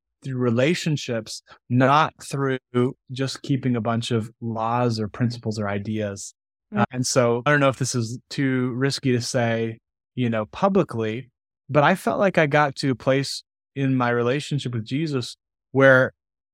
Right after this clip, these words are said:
Speaker 1: he looked at me and said, "Yeah, there's no rules. There's no rules." And it
Speaker 2: Mm.
Speaker 1: sort of reminded me of what Augustine said, "Love God and do as you please."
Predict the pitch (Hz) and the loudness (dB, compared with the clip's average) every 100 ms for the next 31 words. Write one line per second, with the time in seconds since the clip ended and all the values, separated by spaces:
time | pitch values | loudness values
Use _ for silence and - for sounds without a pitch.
0 | _ _ _ - - 151 151 202 170 147 | _ _ _ -6 2 4 4 2 0 -2
1 | 139 135 - 131 123 - 131 135 123 117 | -2 -2 0 0 0 -6 -2 0 0 0
2 | 117 117 120 110 110 98 87 - - _ | 0 -2 -2 -6 -6 -8 -10 -12 -12 _
3 | _ _ 131 110 117 127 120 104 104 87 | _ _ -4 0 0 0 -2 -4 -6 -6
4 | 90 - _ _ _ - 139 143 208 180 | -10 -14 _ _ _ -4 2 4 6 6
5 | 190 160 139 131 135 143 131 123 110 117 | 6 4 2 2 4 4 2 0 -2 0
6 | 117 - _ - 127 156 156 - 127 117 | 0 -2 _ 2 4 6 4 2 0 0
7 | - 113 110 110 127 131 175 160 139 135 | -2 -4 -4 -4 0 4 4 4 2 2
8 | 127 110 117 123 110 107 104 - 95 - | 2 2 2 0 -2 -6 -8 -10 -14 -14
9 | 107 - | -16 -20